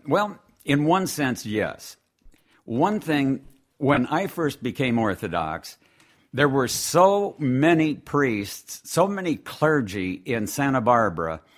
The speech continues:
that I asked Metropolitan Philip if I could go to Saint Nicholas Cathedral in Los Angeles when I wasn't on the road. He assigned, he, he created a department of campus ministry,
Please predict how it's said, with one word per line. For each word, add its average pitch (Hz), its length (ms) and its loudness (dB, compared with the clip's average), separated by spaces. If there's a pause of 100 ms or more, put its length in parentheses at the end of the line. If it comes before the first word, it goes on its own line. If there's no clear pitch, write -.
(320)
that 139 220 -4
I 190 240 0
asked 123 500 -2
Metropolitan 117 680 0
Philip 92 360 -2
if 101 160 -6
I 104 140 2
could 87 160 -8
go 107 120 -2
to 101 120 -4
Saint 110 240 -6
Nicholas 113 380 -6
Cathedral 101 520 -4
in 92 80 -2
Los 101 300 0
Angeles 104 420 -6
when 110 180 -2
I 110 120 2
wasn't 120 400 0
on 120 160 4
the 113 80 2
road. 110 360 2 (440)
He 160 240 0
assigned, 143 460 0
he, 175 280 -2
he 165 200 -4
created 139 500 2
a 95 60 -4
department 101 520 -2
of 90 140 -8
campus 107 420 -4
ministry, 87 520 -6